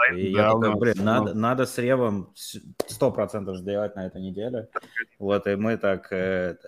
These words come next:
Speaker 1: <laughs> энергично решили, типа, и что сегодня, и завтра вот, э, у других ребят сделаем. Мне кажется, вообще будет классно.
Speaker 2: Люди подключаются, поэтому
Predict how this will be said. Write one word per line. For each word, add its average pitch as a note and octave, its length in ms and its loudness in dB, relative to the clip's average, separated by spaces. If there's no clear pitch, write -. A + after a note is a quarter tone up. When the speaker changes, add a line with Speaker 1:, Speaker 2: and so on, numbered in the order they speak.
Speaker 1:
<laughs> F3+ 500 -2
энергично A#2 560 0
решили, G2+ 400 -2
типа, F2 300 -4
и E2 80 -4
что F2 200 -6
сегодня, G#2 460 0
и E2+ 60 0
завтра F#2 380 2
вот, E2+ 360 -2
э, E2 180 0
у E2 120 -2
других E2+ 380 -4
ребят D#2+ 300 -4
сделаем. E2+ 440 -2
Мне D#2+ 140 -20
кажется, E2 280 -6
вообще D#2 220 -10
будет D2 180 -12
классно. - 360 -18
Speaker 2:
Люди B2+ 420 8
подключаются, C3 920 4
поэтому A2 760 2